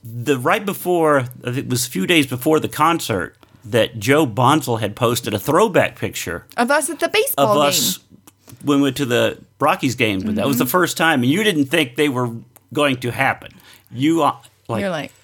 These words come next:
Speaker 1: "Hey, we're gonna go meet the Oak Ridge Boys at the game," and you're like, "Yeah, okay, whatever." Yeah, and we talked about this early in the podcast, 'cause you're like,
Speaker 2: Mm-hmm.
Speaker 1: "Oh, guys have always lied. Guys have lied." So I
Speaker 2: They
Speaker 1: didn't think
Speaker 2: do.
Speaker 1: you were,
Speaker 2: <laughs> Guys
Speaker 1: you were telling
Speaker 2: lie.
Speaker 1: the truth. So
Speaker 2: It was a phenomenal Saturday.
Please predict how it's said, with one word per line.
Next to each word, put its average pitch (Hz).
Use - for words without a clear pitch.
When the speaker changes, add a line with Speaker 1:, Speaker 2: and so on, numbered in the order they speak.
Speaker 1:
"Hey, 160
we're 175
gonna 170
go 160
meet 147
the 131
Oak 127
Ridge 127
Boys 107
at -
the -
game," 110
and 95
you're 95
like, -
"Yeah, 151
okay, 139
whatever." 98
Yeah, -
and 131
we 185
talked 196
about 147
this 127
early 131
in 101
the 98
podcast, 104
'cause 117
you're -
like, 127
Speaker 2:
Mm-hmm. 196
Speaker 1:
"Oh, 220
guys 226
have 180
always 165
lied. 107
Guys 180
have 113
lied." 95
So 117
I 117
Speaker 2:
They 359
Speaker 1:
didn't 392
think 539
Speaker 2:
do. 349
Speaker 1:
you 226
were, 107
Speaker 2:
<laughs> -
Guys -
Speaker 1:
you 151
were 151
telling 151
Speaker 2:
lie. -
Speaker 1:
the 120
truth. 120
So 104
Speaker 2:
It 330
was 359
a 320
phenomenal 226
Saturday. 175